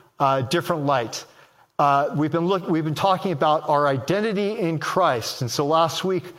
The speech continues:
I defined what does it mean to have our identity in Christ? What does it mean to find our foundation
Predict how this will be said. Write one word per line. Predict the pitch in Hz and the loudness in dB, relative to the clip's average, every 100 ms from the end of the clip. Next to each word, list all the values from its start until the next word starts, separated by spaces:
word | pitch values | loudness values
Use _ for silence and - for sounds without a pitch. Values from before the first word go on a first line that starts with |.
| - - - - | -20 -20 -12 -6
I | 143 | -4
defined | 143 - 202 190 175 | -2 0 2 2 2
what | 175 | 0
does | 208 175 | 0 -2
it | 202 | -2
mean | 175 185 156 | -2 -2 -2
to | |
have | 151 151 | 0 2
our | 151 151 | 2 2
identity | 139 - 185 185 165 175 | 0 -2 -2 0 0 -2
in | 190 147 | -2 -4
Christ? | - 156 127 113 - - _ _ _ _ _ _ - | -2 0 0 -4 -10 -14 _ _ _ _ _ _ -4
What | 214 | -2
does | 196 | 0
it | |
mean | 208 196 | 0 0
to | 160 | -2
find | - 180 185 | 2 2 4
our | 170 | 2
foundation | 147 175 156 127 165 180 175 156 127 | 2 0 0 0 0 0 0 -2 -4